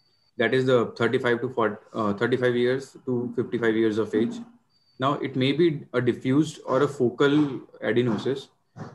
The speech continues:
having a presentation of recurring pain like cyclical mastalgia, but it often presents with a breast mass. Now, this condition mimics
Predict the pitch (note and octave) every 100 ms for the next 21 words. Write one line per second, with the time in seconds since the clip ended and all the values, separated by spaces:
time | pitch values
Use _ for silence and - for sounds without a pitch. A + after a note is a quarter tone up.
0 | - - A#2 A2+ A2+ C3+ D3 C3 B2 B2+
1 | C3+ C#3+ D#3 D3+ A2+ G#2 C#3+ D#3+ D#3 -
2 | C#3 F3+ A3+ - A#2+ B2+ F3 - C3 C3+
3 | D3+ E3 B2+ - A2+ G#2 A2+ G#2 - -
4 | _ _ C3+ D3 E3 C3 B2+ D#3+ D#3+ B2
5 | A#2+ E3 F3+ - - C3+ C#3 D#3 D3+ B2+
6 | G#2 A2+ B2 B2+ G#2+ F#2 - - _ _
7 | _ _ _ _ _ _ _ _ _ _
8 | A#2 B2+ C3 F3 E3 C3+ C3 C3 F3+ D#3+
9 | C#3+ F#3 F#3+